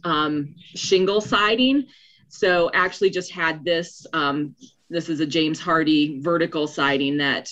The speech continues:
um, that was just that, and, and he just had them put that over the top of it. Um, and I just, I've had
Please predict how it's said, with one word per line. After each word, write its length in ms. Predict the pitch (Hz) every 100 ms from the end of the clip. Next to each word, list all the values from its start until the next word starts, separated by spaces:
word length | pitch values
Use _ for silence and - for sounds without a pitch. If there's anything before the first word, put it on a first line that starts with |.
| -
um, 400 | 151 123 117 - - - - _ _ -
that 240 | 214 208
was 200 | 208 208
just 260 | 190 175 -
that, 340 | 208 214 180 - 160 -
and, 300 | - 175 165 -
and 220 | 170 160
he 60 |
just 180 | 247 226
had 160 | 226 185
them 140 | 170
put 160 | 185 185
that 160 | 160
over 260 | - 170 160
the 120 | 143
top 360 | 131 156 139 135
of 160 | 139
it. 200 | 127 - - - - - _
Um, 480 | 175 156 143 143 160 - - _ _ _ _ _ _
and 220 | 185 185 -
I 160 | 190 208
just, 200 | 220 254
I've 200 | 196 214
had 540 | 247 208 170 170 170